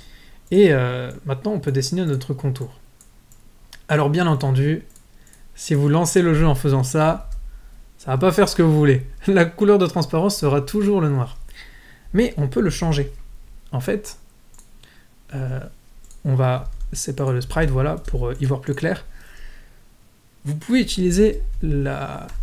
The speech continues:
la commande palt pour changer la couleur de transparence. Par exemple, la couleur noire, zéro, vous voulez plus que ce soit une couleur de transparence, vous voulez que ce soit une couleur opaque,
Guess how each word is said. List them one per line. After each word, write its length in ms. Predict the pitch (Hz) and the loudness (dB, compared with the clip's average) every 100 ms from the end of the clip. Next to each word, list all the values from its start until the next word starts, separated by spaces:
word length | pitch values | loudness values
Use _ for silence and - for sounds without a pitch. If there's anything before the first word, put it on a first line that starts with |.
| - - - - - - | -8 -10 -16 -18 -14 -4
la 140 | 147 139 | 0 2
commande 340 | 180 165 131 | 0 0 -2
palt 520 | - 233 240 - - - - | -2 -4 -4 -8 -18 -20 -10
pour 180 | 143 - | -10 -6
changer 320 | 208 196 208 | -2 2 2
la 100 | 151 | 0
couleur 280 | - 185 160 | -2 -2 0
de 80 | 143 | -2
transparence. 720 | - 147 156 131 127 - - - - - - | -2 -4 -2 -2 -2 -6 -18 -20 -20 -14 -2
Par 120 | 147 | 2
exemple, 360 | 156 220 208 - - | 4 2 0 -8 -6
la 180 | 151 131 | -2 0
couleur 300 | 127 185 165 | 0 0 0
noire, 320 | 143 135 127 - | 2 0 -2 -6
zéro, 440 | 123 135 135 196 - - - - - | 0 2 4 2 -4 -10 -16 -20 -6
vous 120 | 147 180 | 0 2
voulez 220 | 190 175 | 4 4
plus 180 | - 269 | 2 -2
que 60 | |
ce 100 | - | -2
soit 120 | - | -2
une 60 | 180 | 0
couleur 200 | 185 202 | 2 2
de 80 | 170 | 0
transparence, 480 | - 160 160 139 127 | -4 -4 -2 0 0
vous 80 | |
voulez 100 | 165 | 0
que 60 | 208 | 0
ce 60 | 202 | -2
soit 140 | 202 | -2
une 60 | 165 | -2
couleur 320 | 185 190 - | -2 -2 -2
opaque, 440 | 156 160 202 - | -2 -2 -8 -16